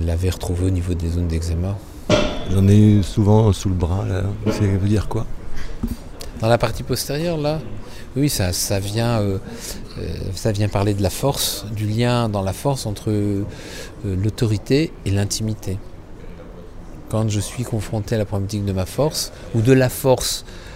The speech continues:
Speaker 1: extérieure, où moi me confronter à la force, la mienne ou celle de l'autre, est-ce que je suis capable d'être plus dans mon sentiment intime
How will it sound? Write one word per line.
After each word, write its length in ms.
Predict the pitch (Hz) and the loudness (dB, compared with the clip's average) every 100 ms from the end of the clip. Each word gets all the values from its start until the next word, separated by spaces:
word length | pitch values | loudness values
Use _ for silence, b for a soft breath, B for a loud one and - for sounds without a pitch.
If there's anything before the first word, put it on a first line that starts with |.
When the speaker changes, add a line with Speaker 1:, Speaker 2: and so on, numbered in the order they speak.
| B | B
Speaker 1:
extérieure, 800 | 120 - - 120 107 110 120 110 | -6 -6 -2 0 0 2 2 2
où 40 | 104 | 0
moi 600 | 110 117 120 117 110 104 | 2 4 4 4 4 2
me 160 | 101 | -2
confronter 500 | 104 113 98 110 - | -2 -4 -4 -6 -2
à 40 | 104 | 0
la 100 | 98 | 0
force, 300 | - 107 - | -2 -6 -4
la 80 | 101 | -2
mienne 180 | 101 98 | -2 -2
ou 40 | |
celle 220 | - 98 | -2 -2
de 80 | 92 | 0
l'autre, 380 | 107 165 175 - B B B 110 | 0 0 -2 -8 B B B -4
est-ce 160 | 107 | 0
que 80 | 135 | 0
je 100 | 120 | 0
suis 180 | 113 120 | -2 -2
capable 460 | 113 113 120 117 | -2 2 2 4
d'être 500 | 110 104 - 117 110 107 B B B B B - | 2 0 0 0 0 -2 B B B B B -12
plus 280 | - 143 135 | -2 0 2
dans 100 | 123 | 2
mon 140 | 113 113 | 2 2
sentiment 520 | - 120 - 117 107 | 0 -2 -2 -2 0
intime 460 | 104 - 165 208 | -2 -2 -2 -2